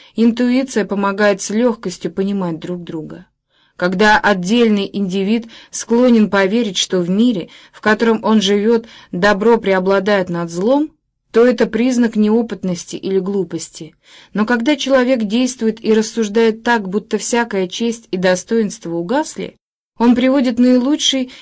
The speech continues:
из возможных аргументов против своих собственных склонностей и характера.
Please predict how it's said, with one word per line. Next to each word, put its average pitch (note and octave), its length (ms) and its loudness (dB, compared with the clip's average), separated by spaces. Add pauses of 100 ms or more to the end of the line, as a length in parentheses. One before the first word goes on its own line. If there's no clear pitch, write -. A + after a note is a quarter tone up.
из G#3+ 220 0
возможных G#3+ 640 2
аргументов G3 680 0
против B3 400 0
своих F#3+ 340 0
собственных G3 560 -6
склонностей - 960 -4 (380)
и - 80 -4
характера. G3 800 -2